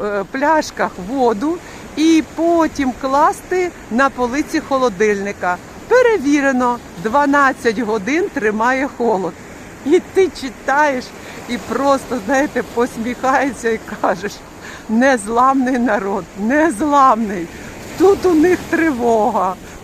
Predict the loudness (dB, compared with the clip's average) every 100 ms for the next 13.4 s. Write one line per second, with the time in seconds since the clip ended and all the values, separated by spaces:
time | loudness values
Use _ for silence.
0 | -2 2 2 2 2 4 4 2 0 2
1 | 6 6 4 -2 -4 -2 -2 -4 -6 -4
2 | -6 -8 -20 -14 -4 2 4 6 6 4
3 | 4 2 4 4 2 0 2 4 4 2
4 | -2 -2 0 0 2 0 0 0 0 -2
5 | -6 -14 -8 -4 0 0 0 -2 0 -2
6 | -6 -2 -2 -2 -4 -2 -6 -4 -6 -4
7 | -2 0 0 0 0 0 -2 -6 -8 -8
8 | -14 -18 -14 -4 0 2 2 2 0 -2
9 | -4 -10 -8 -8 -10 -18 -20 -20 -10 -2
10 | 2 2 2 2 2 2 2 0 -2 -6
11 | -4 0 2 2 0 -2 -4 -4 -8 -10
12 | -12 -14 -12 -4 0 0 0 0 0 -4
13 | -6 -8 -8